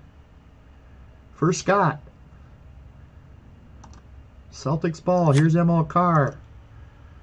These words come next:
Passes it. Carr. It's gonna have it stolen by Mike McGee up to Jabbar. Jabbar. Sky hook.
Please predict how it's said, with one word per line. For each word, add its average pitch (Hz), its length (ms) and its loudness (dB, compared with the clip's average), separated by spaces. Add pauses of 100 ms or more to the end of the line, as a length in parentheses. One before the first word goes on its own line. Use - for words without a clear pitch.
(380)
Passes 151 480 -2
it. 156 180 -2 (360)
Carr. 170 540 2 (380)
It's - 100 -20
gonna 196 200 6
have 202 160 4
it 185 60 -2
stolen 190 600 2 (800)
by 202 220 0
Mike 214 240 0
McGee 214 400 0
up 226 160 0
to 214 80 -2
Jabbar. 196 640 4
Jabbar. 175 600 4 (1200)
Sky 240 480 4
hook. 285 420 6